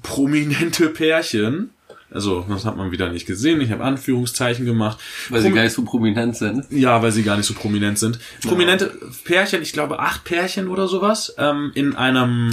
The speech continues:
Speaker 2: Ach, das sind doch alles, äh, echte Pärchen. Und beide halbwegs prominent.
Speaker 1: Ah,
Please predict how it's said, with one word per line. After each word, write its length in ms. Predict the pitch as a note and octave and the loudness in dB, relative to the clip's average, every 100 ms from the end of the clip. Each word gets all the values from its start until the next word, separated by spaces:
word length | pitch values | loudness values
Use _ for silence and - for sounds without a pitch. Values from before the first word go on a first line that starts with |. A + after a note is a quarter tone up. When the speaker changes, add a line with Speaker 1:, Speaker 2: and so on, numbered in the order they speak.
| A#2 | 0
Speaker 2:
Ach, 100 | G#2+ | -2
das 140 | A#2 | 0
sind 160 | D3+ E3 | 2 2
doch 120 | A2+ | 0
alles, 320 | A2 G#2+ - | 0 0 0
äh, 120 | A2+ G#2+ | -2 -2
echte 260 | A2 - | -4 -6
Pärchen. 360 | G#2+ A2 G#2 G#2+ - - _ _ _ | -4 -4 -2 -2 -4 -8 _ _ _
Und 180 | A2 G#2 | -4 0
beide 480 | A2 A2+ A2+ A2 - - | 2 4 4 2 0 -2
halbwegs 340 | B2 A#2+ A2+ - | 0 2 0 0
prominent. 460 | A2+ G#2 G#2 A2+ | 0 2 2 0
Speaker 1:
Ah, 180 | B2+ C3 | 0 0